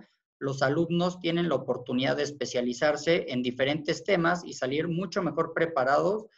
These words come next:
eh, gracias a todas las herramientas y contenidos que les brinda el L M S.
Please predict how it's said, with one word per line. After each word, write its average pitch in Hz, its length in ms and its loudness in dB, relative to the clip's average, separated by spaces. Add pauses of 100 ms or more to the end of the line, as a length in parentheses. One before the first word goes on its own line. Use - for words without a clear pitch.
(480)
eh, 127 260 -6
gracias 165 480 2
a 139 120 2
todas 160 140 4
las 139 180 2
herramientas 143 640 0
y 135 80 -10
contenidos 143 800 0
que 127 100 0
les 120 260 -2
brinda 143 480 2
el 120 560 0
L 143 200 0
M 143 220 2
S. - 320 -6